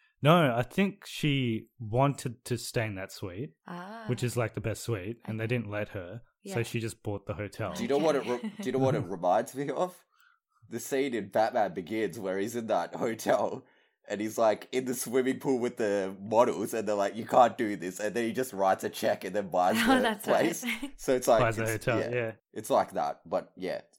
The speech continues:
Speaker 3: good scene.
Speaker 1: And then we get introduced to Rachel. She's an economics professor and she's doing a game theory lesson. And that actually comes back at the end, that, uh, lesson that she's teaching. So she, she says,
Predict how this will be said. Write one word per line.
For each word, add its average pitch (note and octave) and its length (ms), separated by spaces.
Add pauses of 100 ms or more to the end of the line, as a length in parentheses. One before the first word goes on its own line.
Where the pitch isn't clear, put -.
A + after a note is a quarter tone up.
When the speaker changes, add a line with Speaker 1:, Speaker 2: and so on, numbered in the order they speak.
Speaker 3:
good A#2 180
scene. C#2 300 (480)
Speaker 1:
And C#3+ 100
then D#3 320
we C#3+ 240
get C3 160
introduced A#2+ 440
to A2+ 80
Rachel. A#2 420
She's C3 320
an A#2 260 (220)
economics B2 600
professor C#3+ 480
and C#3 180
she's C3 180
doing B2 220
a G#2+ 40
game A2+ 280
theory G#2+ 420
lesson. G#2 500 (320)
And A2 360 (160)
that D3+ 220
actually D3 260
comes B2 260
back A2+ 240
at G#2 140
the G#2+ 180
end, G#2 300
that, G#2+ 340
uh, G2 260
lesson A2 600 (400)
that G#2 160
she's G#2+ 160
teaching. G#2+ 400
So A2 220
she, G#2+ 420 (300)
she - 180
says, A#2 340